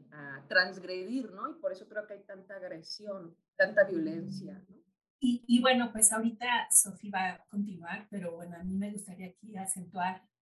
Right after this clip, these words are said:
Speaker 2: que lo que acabas de decir es súper importante de identificar que los referentes, ¿no? contextuales que tiene una persona en, el, en, en su momento de, de, de darse cuenta y de asumir que quiere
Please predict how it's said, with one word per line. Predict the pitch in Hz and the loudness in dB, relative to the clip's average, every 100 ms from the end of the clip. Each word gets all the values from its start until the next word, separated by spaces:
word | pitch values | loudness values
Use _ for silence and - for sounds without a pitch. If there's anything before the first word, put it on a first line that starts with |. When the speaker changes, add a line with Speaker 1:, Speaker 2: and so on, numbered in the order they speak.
| _ | _
Speaker 2:
que | 208 | 2
lo | 226 | 2
que | 240 | 0
acabas | 240 247 302 | -4 -4 -4
de | 277 | -8
decir | 208 233 233 | -4 -4 -2
es | 240 | -4
súper | 254 208 233 | -8 -14 -14
importante | 233 - 180 - 180 180 208 214 220 180 | -14 -14 -18 -16 -14 -12 -12 -14 -16 -14
de | 185 | -12
identificar | 190 180 180 - 185 _ 196 196 | -10 -14 -16 -20 -20 _ -8 -8
que | 233 208 | -12 -14
los | 185 175 | -14 -16
referentes, | 175 - 175 175 180 - 185 185 196 | -20 -16 -14 -12 -14 -14 -16 -14 -16
¿no? | 214 285 _ | -18 -20 _
contextuales | 175 180 185 - 240 214 208 202 180 | -20 -16 -14 -14 -6 -4 -4 -4 -8
que | - 202 | -8 -16
tiene | 196 196 196 196 | -6 -4 -4 -4
una | 185 185 185 | -4 -4 -4
persona | 185 - - 180 175 180 185 _ _ _ _ _ | -2 4 4 2 -12 -12 -12 _ _ _ _ _
en, | 180 175 | -8 -6
el, | 170 170 - | -8 -12 -10
en, | 180 175 180 | -8 -6 -8
en | 185 175 | -8 -6
su | - | -8
momento | 170 170 180 180 190 196 | -10 -10 -8 -8 -10 -14
de, | 185 151 _ _ _ _ _ | -14 -18 _ _ _ _ _
de, | 185 180 170 170 | -10 -10 -12 -12
de | 185 | -6
darse | 190 190 226 220 | -4 -2 -4 -6
cuenta | 208 208 208 208 | -10 -4 -4 -4
y | |
de | 185 | -4
asumir | 175 - 185 190 202 _ | -2 -2 0 0 -4 _
que | - 185 - _ _ - | -18 -18 -18 _ _ -8
quiere | 202 208 214 208 185 | -4 -4 -2 -4 -4